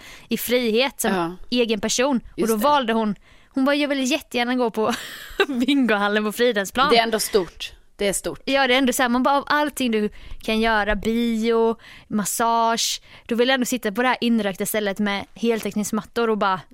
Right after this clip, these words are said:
Speaker 1: etta, tvåa. Och
Speaker 2: Men
Speaker 1: det
Speaker 2: det
Speaker 1: är ju
Speaker 2: säger
Speaker 1: kul.
Speaker 2: ju ändå något. Alltså det tycker jag ändå säger något, alltså, som en kollektiv grej här liksom, att det är så
Speaker 1: Ja.
Speaker 2: pass nice där ändå.
Speaker 1: Det är skitkul och då hängde ju Hampa med för första gången. Även om han var väldigt motståndig.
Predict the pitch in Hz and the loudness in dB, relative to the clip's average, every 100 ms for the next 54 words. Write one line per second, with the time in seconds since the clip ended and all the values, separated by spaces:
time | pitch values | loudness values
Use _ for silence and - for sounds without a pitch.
0 | - - 190 247 254 277 185 190 - 240 | -14 -10 -4 -4 -2 0 0 -4 -4 0
1 | 269 349 294 311 339 277 254 269 311 247 | 4 4 4 2 2 2 0 2 2 2
2 | 208 190 139 - - - - 226 226 254 | 0 -2 -4 -8 -18 -18 -8 -6 -4 0
3 | 269 254 254 254 240 226 - 220 190 190 | 0 0 2 2 2 0 0 0 0 -2
4 | 180 - 175 196 170 117 202 190 - 196 | -2 -2 -2 -4 -4 -6 -8 -6 -2 -2
5 | 175 175 - 233 220 180 175 131 139 - | -2 -4 -2 -2 2 0 0 -2 -4 -8
6 | 180 170 214 - 240 196 170 - 220 269 | -6 -4 -4 -4 -2 -2 -2 -2 2 2
7 | 220 175 147 196 156 185 233 165 175 196 | 2 -2 -4 -2 -2 -2 0 0 -2 -4
8 | 143 156 180 - - - - - - 233 | -4 -6 -12 -18 -20 -20 -20 -20 -8 -2
9 | 269 269 - 285 269 254 262 247 247 - | 2 0 0 -4 0 2 2 2 -2 -6
10 | - 240 262 277 254 240 294 277 247 277 | -4 0 2 2 2 2 2 2 0 0
11 | 202 233 - 220 214 214 226 - - - | 0 -4 -2 -2 -2 0 -2 -4 -16 -20
12 | _ _ 247 233 233 240 285 330 381 359 | _ _ -2 0 2 2 2 2 2 0
13 | 269 269 277 - 214 220 262 196 | 0 2 0 -2 0 2 0 -2